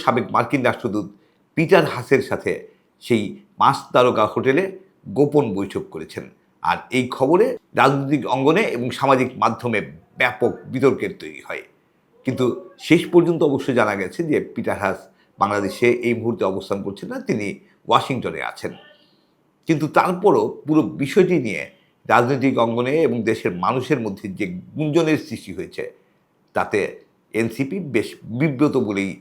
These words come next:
মনে হচ্ছে। আর সে কারণেই তারা এই কারণ দর্শাও নোটিশ ইস্যু করেছে। আমরা মনে করি যে এই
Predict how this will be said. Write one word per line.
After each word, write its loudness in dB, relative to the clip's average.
মনে -6
হচ্ছে। -10
আর -2
সে 4
কারণেই 2
তারা 0
এই 2
কারণ 4
দর্শাও -4
নোটিশ -18
ইস্যু -6
করেছে। -8
আমরা 6
মনে 2
করি 0
যে 0
এই 6